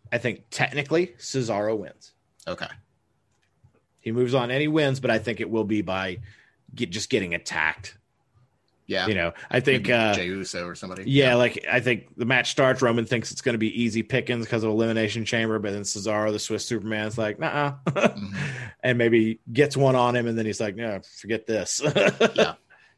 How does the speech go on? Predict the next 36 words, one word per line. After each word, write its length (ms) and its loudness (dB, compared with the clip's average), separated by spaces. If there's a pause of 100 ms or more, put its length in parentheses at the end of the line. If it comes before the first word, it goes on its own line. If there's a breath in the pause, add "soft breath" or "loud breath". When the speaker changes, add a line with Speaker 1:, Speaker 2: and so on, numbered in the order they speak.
(160 soft breath)
Speaker 1:
And 300 2
there's 160 -2
a 40 -4
screwy 320 -8
finish. 400 -16 (520 soft breath)
Speaker 2:
Okay. 80 4
Speaker 1:
Um, 400 2 (220)
Speaker 2:
It'll 160 2
be 120 4
interesting. 420 -6
SmackDown's 280 0
Speaker 1:
yes. 200 2
Speaker 2:
much 180 -2
more 100 -8
interesting 380 -12
than 120 -10
Raw, 220 -10
I 80 -14
think. 260 -20 (260 soft breath)
Speaker 1:
Yes. 440 -6 (120)
Um, 580 -2 (800 loud breath)
so 260 6
Raw 240 8
Women's 240 6
Championship, 600 4
we've 160 2
already 200 4
mentioned 340 -2
this. 220 0
Of 60 -10
course, 220 0
we 120 -2
Speaker 2:
Yeah. 60 2
Speaker 1:
have 120 0
no 380 4
idea 680 0